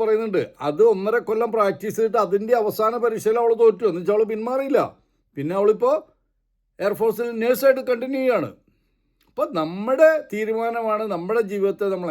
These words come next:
എങ്ങനെ കൊണ്ടുപോകണം എന്നുള്ളത്. മകളുടെ മനോഹരമായ ഒരു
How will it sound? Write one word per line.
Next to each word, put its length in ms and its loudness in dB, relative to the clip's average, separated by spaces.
എങ്ങനെ 240 -6
കൊണ്ടുപോകണം 400 -2
എന്നുള്ളത്. 280 -10
മകളുടെ 300 0
മനോഹരമായ 540 2
ഒരു 140 2